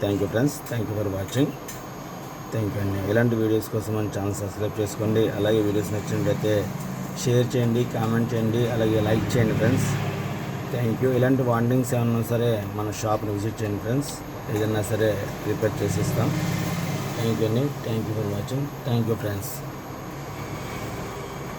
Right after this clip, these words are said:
ఫ్రెండ్స్, ఇది Realme త్రీ Pro అండి. ఇది కస్టమర్ బాడీ బెండ్ అయిపోయిందని చెప్పాను కదా, మొత్తం పగిలిపోయింది, బాడీ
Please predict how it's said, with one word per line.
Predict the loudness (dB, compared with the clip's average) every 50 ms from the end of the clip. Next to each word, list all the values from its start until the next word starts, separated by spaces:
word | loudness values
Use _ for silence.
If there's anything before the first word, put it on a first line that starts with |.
| -10 -10 -10 -6
ఫ్రెండ్స్, | -4 -4 -4 -4 -6 -10 -12 -14 -16 -14
ఇది | -12 -10 -10 -10 -10 -10 -12 -14 -16 -16 -14 -14 -14 -14 -14 -14 -14 -14 -12 -12 -10 -8 -2 4 6
Realme | 8 8 8 8 8 8 8 8 6 4 0 -2
త్రీ | -4 -2 -2 -2 -2 0
Pro | 4 6 6 8
అండి. | 8 6 4 4
ఇది | 4 2 2 2 0 -4 -8 -12 -14 -14 -14 -14 -14 -14 -14 -14 -14 -14 -14 -8 -4
కస్టమర్ | -4 -2 0 2 4 6 6 8 6 6 6 4 2 0 -2 -4 -8 -10 -10 -6 -2 0
బాడీ | 2 4 6 6 6 6
బెండ్ | 6 6 6
అయిపోయిందని | 6 6 6 6 6 6 4 2
చెప్పాను | 2 0 -2 -2 -2 0
కదా, | 2 2 2 0 0 -6 -12 -12 -12 -12 -12 -12 -12 -12 -10 -6 -4 -4
మొత్తం | -4 -4 0 2 4 4 6 6 4 2 0 0
పగిలిపోయింది, | 0 2 4 4 6 6 6 6 6 6 4 4 2 2 -2 -6 -8 -8 -8 -8 -8 -10 -10 -12 -12 -12 -12 -12 -12 -12 -12 -12 -12 -12 -10 -6 -4 0
బాడీ | 2 4 6 6